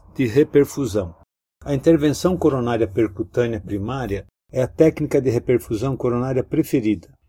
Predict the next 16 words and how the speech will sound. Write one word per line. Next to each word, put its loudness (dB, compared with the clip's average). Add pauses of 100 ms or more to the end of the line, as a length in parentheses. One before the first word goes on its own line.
(240)
Diminui 4
a 4
incidência -2
de 2
óbito, 2
de -4
reinfarto, -2
de 0
acidente -4
vascular -4
cerebral 0
hemorrágico -4 (220)
e -6
restaura 2
o -6
fluxo 0